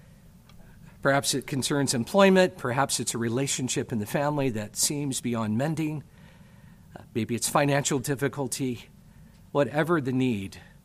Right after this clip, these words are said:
we pray, Father, that you would come mighty to save,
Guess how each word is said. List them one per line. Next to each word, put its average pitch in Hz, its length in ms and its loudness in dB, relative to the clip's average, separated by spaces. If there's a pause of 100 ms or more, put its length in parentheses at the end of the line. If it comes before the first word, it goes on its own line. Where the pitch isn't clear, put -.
(720)
we 120 100 0
pray, 151 260 2
Father, 113 400 2
that 98 220 -6
you 143 120 0
would 123 140 0
come 131 260 0
mighty 113 360 -2
to - 140 -8
save, 95 520 -6